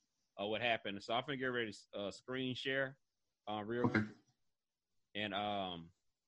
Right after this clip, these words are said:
Speaker 1: I also will let people see it's on Facebook. So I also will get ready to let people, uh, see what happened.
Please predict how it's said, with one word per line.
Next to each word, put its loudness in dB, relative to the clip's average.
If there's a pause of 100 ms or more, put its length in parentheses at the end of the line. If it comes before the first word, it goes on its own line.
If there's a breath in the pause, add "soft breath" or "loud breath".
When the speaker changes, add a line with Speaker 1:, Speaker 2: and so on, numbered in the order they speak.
(680)
Speaker 1:
I 0 (100)
also 2
will -2
let -2
people -6
see -4
it's -8
on -4
Facebook. 0
So -2 (480)
I -2
also 0
will -4
get -4
ready 0
to 0
let -2
people, -6
uh, -4
see -4
what -2
happened. -2